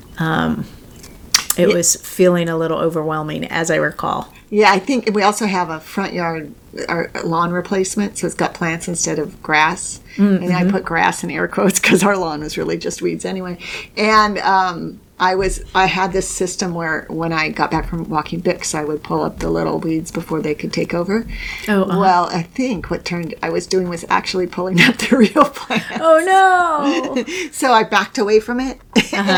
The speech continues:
Speaker 2: And, uh, uh, and actually, I don't have to do anything in the front yard either.
Speaker 1: Oh.
Speaker 2: Not even water.
Speaker 1: That's
Speaker 2: I mean,
Speaker 1: wonderful.
Speaker 2: probably I should water,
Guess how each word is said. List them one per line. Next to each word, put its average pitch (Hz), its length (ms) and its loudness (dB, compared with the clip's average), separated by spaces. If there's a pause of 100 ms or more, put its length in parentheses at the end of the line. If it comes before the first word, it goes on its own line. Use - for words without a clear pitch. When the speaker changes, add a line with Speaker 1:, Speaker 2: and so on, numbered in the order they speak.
(160)
Speaker 2:
And, 226 140 -2
uh, 190 400 0 (600)
uh, 196 340 4
and 190 460 -4
actually, 202 800 2
I 180 100 -2
don't 190 160 -4
have 175 120 -6
to 196 80 -4
do 190 100 0
anything 185 220 -2
in 202 60 -4
the 196 60 -4
front - 240 -6
yard 233 160 0
either. 254 280 -2 (460)
Speaker 1:
Oh. 466 320 4 (200)
Speaker 2:
Not 269 200 4
even 269 180 4
water. 247 400 0 (920)
Speaker 1:
That's 427 420 0
Speaker 2:
I 262 100 4
mean, 247 260 6
Speaker 1:
wonderful. 165 320 -6 (140)
Speaker 2:
probably 196 340 4
I 170 40 2
should 202 220 -2
water, 190 380 0